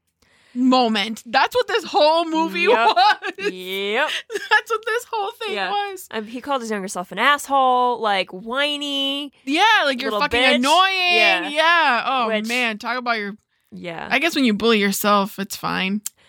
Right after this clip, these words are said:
Speaker 2: I guess. It's, it was just all funny.
Speaker 1: No, it was really great. Um,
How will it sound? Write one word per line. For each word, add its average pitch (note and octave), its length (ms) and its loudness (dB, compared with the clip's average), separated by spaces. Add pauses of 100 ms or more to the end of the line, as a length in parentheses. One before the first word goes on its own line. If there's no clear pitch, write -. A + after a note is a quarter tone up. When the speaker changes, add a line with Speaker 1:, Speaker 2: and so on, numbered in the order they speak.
(260)
Speaker 2:
I G#3+ 100 -2
guess. D#3 840 -2
It's, G3+ 180 -6
it G#3 140 -2
was G3 120 -2
just F#3 200 -12
all D#3 320 -4
funny. - 300 -12
Speaker 1:
No, A3 300 2
it G#3 40 -2
was C4+ 200 -2
really A#3+ 260 2
great. G#3+ 460 0
Um, F#3 540 -2